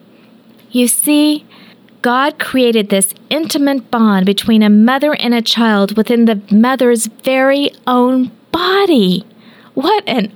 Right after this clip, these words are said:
awesome God! This relationship between a mother and a child is personal. It is intimate.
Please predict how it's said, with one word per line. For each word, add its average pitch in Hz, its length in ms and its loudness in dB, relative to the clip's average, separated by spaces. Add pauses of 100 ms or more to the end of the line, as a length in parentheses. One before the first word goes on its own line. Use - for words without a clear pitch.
awesome 226 640 0 (120)
God! 254 600 -2 (600)
This - 260 -2
relationship 294 720 -2
between 240 340 -2
a 233 80 0
mother 285 560 0
and 269 160 -4
a 247 60 -4
child 294 600 -2
is - 280 -4 (100)
personal. 294 880 0 (420)
It 311 140 -2
is 311 240 0 (220)
intimate. 247 840 0